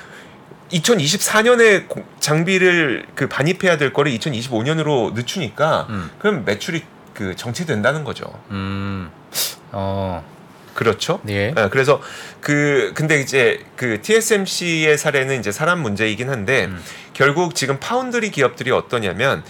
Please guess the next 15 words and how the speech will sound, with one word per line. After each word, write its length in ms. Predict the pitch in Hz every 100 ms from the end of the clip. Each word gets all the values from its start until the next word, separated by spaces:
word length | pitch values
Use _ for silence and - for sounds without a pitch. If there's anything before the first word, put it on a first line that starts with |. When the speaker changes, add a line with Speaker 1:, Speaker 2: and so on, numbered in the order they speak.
| -
Speaker 2:
음. 40 | 92
Speaker 1:
고금리 500 | - 110 220 247 240
상황에서 460 | 220 190 170 143
약간 240 | 110 - 117
현금 340 | 180 220 247
확보를 380 | 233 - 202 165
하려고 240 | 151 139
하는 240 | 135 139 123
움직임들이 580 | 98 104 110 123 113 90
있어서 560 | - 92 92 90 95
Speaker 2:
음. 140 | 95 90 80 - -
Speaker 1:
그냥 220 | 123 107 - -
그 220 | - 104 87
과거에 400 | - 101 113 139
우리가 360 | 120 101 113